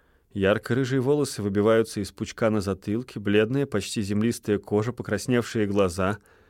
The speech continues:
«Из какой вы части Англии?» спросил Трэвис. Уокер нахмурилась.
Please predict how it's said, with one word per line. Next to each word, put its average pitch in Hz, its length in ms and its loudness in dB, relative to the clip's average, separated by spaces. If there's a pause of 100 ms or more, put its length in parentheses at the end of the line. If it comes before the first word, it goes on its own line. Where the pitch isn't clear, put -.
(1000)
«Из - 260 -4
какой - 300 -2
вы 143 120 -2
части 107 380 -2
Англии?» 90 460 -2 (800)
спросил 92 480 -2
Трэвис. - 560 -8 (840)
Уокер 90 420 -4
нахмурилась. 87 840 -8